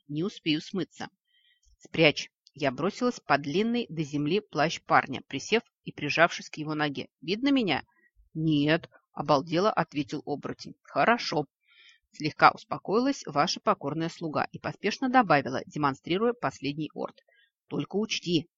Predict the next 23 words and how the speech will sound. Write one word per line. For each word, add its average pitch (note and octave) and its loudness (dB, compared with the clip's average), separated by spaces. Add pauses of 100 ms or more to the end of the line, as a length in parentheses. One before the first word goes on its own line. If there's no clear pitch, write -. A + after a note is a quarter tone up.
если D#3 0
я D#3+ 2
у D#3 0
твоих C#3+ 0
ног, F3+ 0
это E3 0
еще C#3+ -2
не C#3+ -2
значит, C#3+ 0
что - -10
я C#3 0
не C#3 -2
смогу C#3+ -4
тебе F#3 -8
навредить". D3 -6 (420)
"Да D#3+ -2
понял D#3+ 2
уже", G#3 4 (280)
выдохнул C#3+ -8
юноша, F#3 0
поплотнее E3+ -2
запахивая D#3 -2
плащ. - -6